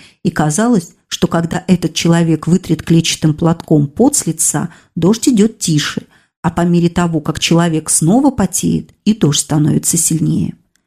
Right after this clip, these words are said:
Скоро около него очутился Яков, и они стали рассматривать карту в календаре.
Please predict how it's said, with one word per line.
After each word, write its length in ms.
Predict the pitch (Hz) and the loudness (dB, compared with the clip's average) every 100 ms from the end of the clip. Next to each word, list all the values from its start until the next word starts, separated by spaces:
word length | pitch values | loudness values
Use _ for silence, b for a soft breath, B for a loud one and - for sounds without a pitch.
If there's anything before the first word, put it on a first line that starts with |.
| _ _ _ - | _ _ _ -8
Скоро 340 | - 311 339 | -2 2 4
около 300 | 302 285 196 | 2 4 2
него 260 | 175 175 269 | 4 4 2
очутился 520 | 294 - 233 247 - | 0 0 2 2 2
Яков, 520 | 190 151 - - - _ _ _ - | 2 0 -2 -10 -20 _ _ _ 0
и 40 | |
они 240 | 156 202 294 | 4 6 4
стали 300 | - 262 226 | 4 2 4
рассматривать 640 | 170 - 233 254 254 247 | 2 0 -2 0 0 0
карту 340 | - 165 170 | -2 -2 -2
в 80 | 165 | -6
календаре. 680 | - 170 170 160 165 160 | 0 2 2 2 0 -2